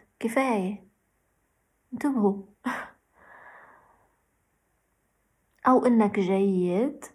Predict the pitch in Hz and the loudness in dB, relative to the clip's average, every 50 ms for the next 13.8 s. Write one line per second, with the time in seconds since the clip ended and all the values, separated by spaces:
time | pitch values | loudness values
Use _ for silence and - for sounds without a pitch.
0 | _ _ - 214 208 214 202 202 190 196 - - 214 202 190 196 185 - 170 175 | _ _ -6 -4 -2 0 2 0 0 0 -2 0 2 2 2 2 0 -2 -2 -2
1 | 185 185 185 185 233 269 277 - - - - - - - - 240 233 233 226 233 | -2 -2 -2 -2 -2 -4 -6 -8 -12 -20 -20 -20 -20 -12 -4 2 4 4 6 6
2 | 233 226 - - - 190 - - - 247 262 254 262 247 233 220 214 208 214 208 | 4 2 -2 -6 -6 -6 -4 -2 2 4 4 4 4 2 2 2 2 0 0 -2
3 | 220 - - - 240 - - 220 220 220 214 - - - 226 220 226 - - - | -2 0 0 0 0 0 -2 -2 -4 -4 -8 -8 -4 0 0 0 0 0 -2 -4
4 | - - 190 202 202 - - 240 233 226 226 - - - - 180 202 202 - _ | -2 -2 -2 -2 -2 -2 0 0 2 2 2 0 0 -2 -6 -6 -6 -8 -12 _
5 | _ _ _ _ _ _ _ _ - 247 - - _ _ - 220 220 208 208 208 | _ _ _ _ _ _ _ _ -20 -20 -20 -20 _ _ -2 0 2 2 4 2
6 | 208 196 196 196 - - - - 277 - 262 247 214 202 208 220 226 226 - 220 | 2 2 0 -2 -6 -6 0 0 2 2 2 2 2 2 2 0 0 0 0 0
7 | - 226 - - - 220 220 202 185 185 - - _ _ - 262 262 - - - | -2 -2 -2 -4 0 2 4 4 4 2 -2 -10 _ _ -4 -4 -4 -6 -10 -14
8 | - - - - - - - - _ _ _ - - - - - - - - - | -10 -8 -6 -6 -6 -6 -10 -20 _ _ _ -20 -20 -20 -20 -20 -20 -20 -20 -20
9 | - - - - - - - - 185 214 254 254 262 - 277 277 247 226 254 262 | -20 -20 -20 -20 -20 -8 -2 0 2 4 6 6 6 8 6 6 6 6 6 6
10 | 269 254 - 220 220 226 226 226 - 240 233 214 202 185 185 185 214 254 285 - | 6 4 2 2 0 0 0 2 2 2 4 4 2 2 0 0 -4 -4 -8 -12
11 | - _ _ _ _ _ _ _ _ _ _ _ _ _ _ - 208 240 269 269 | -20 _ _ _ _ _ _ _ _ _ _ _ _ _ _ -4 0 0 0 0
12 | - - 262 247 254 240 226 233 247 294 320 - - - _ _ _ _ _ _ | 0 0 2 2 4 4 4 2 0 0 -4 -8 -14 -20 _ _ _ _ _ _
13 | _ _ _ _ _ _ _ _ _ _ _ _ - 277 269 302 | _ _ _ _ _ _ _ _ _ _ _ _ 0 2 4 4